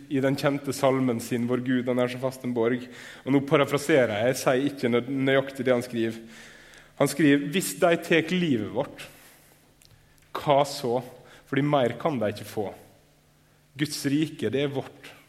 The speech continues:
Guds rike er vårt. Hvis de tek livet vårt, det er alt de kan få, og det er ingenting i et evighetsperspektiv. Guds rike, det er mitt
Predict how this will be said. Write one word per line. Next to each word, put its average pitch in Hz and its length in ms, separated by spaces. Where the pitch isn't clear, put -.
Guds 156 220
rike 165 360
er 131 120
vårt. - 400
Hvis 156 160
de 156 200
tek 151 320
livet 127 280
vårt, 165 280
det 170 100
er 208 80
alt 156 160
de 135 100
kan 143 160
få, 135 240
og - 840
det 156 100
er 175 140
ingenting 127 560
i 139 100
et 143 80
evighetsperspektiv. 120 1000
Guds 156 280
rike, 147 420
det 135 180
er 123 80
mitt - 600